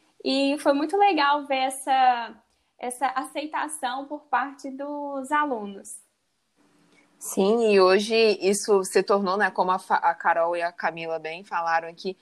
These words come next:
Speaker 2: se tornou algo tão cultural, né? Foi uma transição que já vem acontecendo lá desde o iniciozinho do projeto de dois mil e onze até hoje, né?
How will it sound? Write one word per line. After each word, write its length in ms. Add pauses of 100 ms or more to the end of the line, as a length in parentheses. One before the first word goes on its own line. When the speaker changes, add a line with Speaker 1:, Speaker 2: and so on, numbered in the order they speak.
(200)
Speaker 2:
se 140
tornou 280
algo 260
tão 200
cultural, 800
né? 220
Foi 180
uma 160
transição 640
que 100
já 220
vem 240
acontecendo 680
lá 140
desde 580 (320)
o 140
iniciozinho 800
do 80
projeto 640
de 100
dois 180
mil 140
e 60
onze 240
até 260
hoje, 380
né? 200